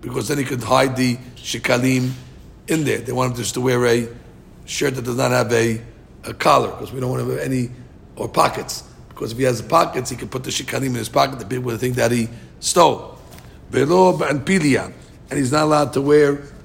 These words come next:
these socks, so he could stick the coins in his socks. And so you min al v'sandal. You don't gotta say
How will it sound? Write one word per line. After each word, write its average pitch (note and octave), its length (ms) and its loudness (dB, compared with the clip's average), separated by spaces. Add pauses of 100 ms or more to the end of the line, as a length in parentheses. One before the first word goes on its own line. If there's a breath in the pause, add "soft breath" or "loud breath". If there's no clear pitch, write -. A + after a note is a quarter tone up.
(120)
these C3 200 -4
socks, - 320 4
so C3+ 100 -8
he C3 100 -10
could A#2+ 120 -8
stick - 240 -10
the C#3 220 -2
coins D3 360 -4
in B2+ 60 -4
his B2+ 160 -2
socks. - 420 0 (300 loud breath)
And G2 180 -8
so C3+ 120 -2
you B2+ 60 0
min C3+ 520 0
al C#3 280 2
v'sandal. C#3 720 0
You A2+ 80 -8
don't C#3 100 -4
gotta C#3 200 0
say C#3+ 340 4